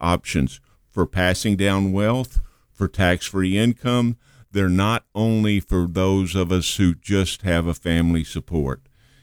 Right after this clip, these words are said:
It can be providing funds for after you die, but it can also help p-,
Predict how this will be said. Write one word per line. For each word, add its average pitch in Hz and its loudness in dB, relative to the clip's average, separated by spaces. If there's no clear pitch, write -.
It 98 -2
can - 0
be 117 2
providing 104 0
funds 110 0
for 95 -2
after 92 -2
you 95 0
die, 98 -2
but 104 -2
it 104 -2
can 107 0
also 117 -2
help 110 0
p-, - -12